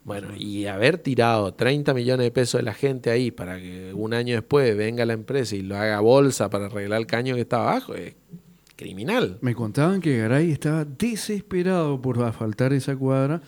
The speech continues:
Speaker 2: se venía en tiempo de elecciones, de campaña, y, y bueno, no, desoyó totalmente lo que le dijeron, ¿eh?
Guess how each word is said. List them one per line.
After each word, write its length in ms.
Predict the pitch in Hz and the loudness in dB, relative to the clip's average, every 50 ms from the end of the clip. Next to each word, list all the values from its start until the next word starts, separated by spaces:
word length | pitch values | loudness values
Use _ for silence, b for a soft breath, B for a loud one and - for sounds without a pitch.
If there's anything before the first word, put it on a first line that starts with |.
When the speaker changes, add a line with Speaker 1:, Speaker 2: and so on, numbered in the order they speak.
| B B B | B B B
Speaker 2:
se 180 | B - - 117 | B -10 -6 -6
venía 340 | 98 95 95 104 113 123 131 | -4 -4 -2 0 2 2 2
en 80 | 127 117 | 2 0
tiempo 360 | 123 123 123 117 120 120 123 | 0 0 0 0 0 0 0
de 60 | 123 123 | 2 0
elecciones, 520 | 127 131 127 - - 143 135 135 143 131 | 0 -2 -4 -2 -2 0 0 2 0 0
de 100 | 113 110 | 0 -2
campaña, 560 | 113 117 113 110 117 117 120 131 147 151 135 | -2 -4 -4 -4 -4 -6 -6 -4 -6 -6 -6
y, 260 | 120 101 90 - - - b b b b b b b b b b b b b | -8 -10 -12 -14 -18 -20 b b b b b b b b b b b b b
y 120 | - 107 | -6 -4
bueno, 200 | 98 95 92 92 | -4 -4 -4 -6
no, 140 | 101 107 107 | -6 -6 -4
desoyó 580 | 110 131 131 120 - 123 117 110 113 147 185 | -2 -2 -2 0 0 -2 0 0 2 0 0
totalmente 520 | - 147 131 - 147 139 139 147 147 143 135 | 0 -2 -2 0 0 0 2 0 0 0 -2
lo 140 | 120 120 107 | -2 -2 -2
que 80 | 107 | -2
le 80 | 104 107 | -4 -4
dijeron, 480 | 107 101 - 208 208 160 113 104 107 | -6 -8 -10 -12 -12 -10 -10 -12 -12
¿eh? 40 | 143 | -14